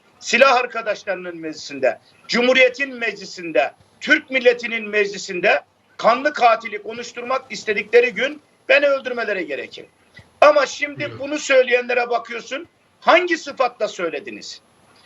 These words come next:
Speaker 1: Siz genel af mı çıkaracaksınız? Yani Ufuk Söylemez milletvekilliği bakanlık yaptı. Bir kere genel af çıkarmanız lazım. Üçteki çoğunlukla. Üçteki çoğunlukla. Böyle bir hazırlık mı yaptınız?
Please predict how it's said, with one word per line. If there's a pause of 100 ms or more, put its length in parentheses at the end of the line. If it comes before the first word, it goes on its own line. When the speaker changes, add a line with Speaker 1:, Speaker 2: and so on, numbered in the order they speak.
(140)
Speaker 1:
Siz (960)
genel
af
mı
çıkaracaksınız? (440)
Yani (100)
Ufuk
Söylemez
milletvekilliği
bakanlık
yaptı. (580)
Bir
kere
genel
af
çıkarmanız
lazım.
Üçteki
çoğunlukla. (680)
Üçteki
çoğunlukla. (680)
Böyle
bir
hazırlık
mı
yaptınız?